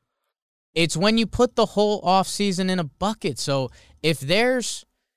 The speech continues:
if there's four impact moves, like, like you were saying before, and maybe that's, remember during the season when I said five things need to change to make the Yankees a playoff team?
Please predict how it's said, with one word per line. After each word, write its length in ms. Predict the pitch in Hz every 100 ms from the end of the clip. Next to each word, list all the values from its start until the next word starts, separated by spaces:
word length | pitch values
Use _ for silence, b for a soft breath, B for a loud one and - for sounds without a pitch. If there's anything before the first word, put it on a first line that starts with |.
| _ _ _
if 240 | 160 156 -
there's 360 | 226 247 -
four 540 | - - 190 226 233 220
impact 420 | 214 - 202 175
moves, 380 | 190 196 123 131
like, 180 | 127 - -
like 200 | 135 127
you 120 | 151
were 80 | 160
saying 320 | - 156 147
before, 440 | 135 - 165 143
and 80 | 113
maybe 260 | 123 156 175
that's, 360 | 185 180 - - b b -
remember 300 | 147 170 160
during 240 | 170 165
the 60 | 147
season 420 | 147 160 170 175
when 100 | 135
I 80 | 123
said 220 | 139 120
five 380 | - 123 131 -
things 300 | 143 143 131
need 160 | 143
to 60 | 127
change 380 | - 139 156 143
to 80 | 127
make 180 | 127 123
the 80 |
Yankees 320 | 117 127 131 120
a 40 |
playoff 460 | - 127 135 143 -
team? 320 | 165 175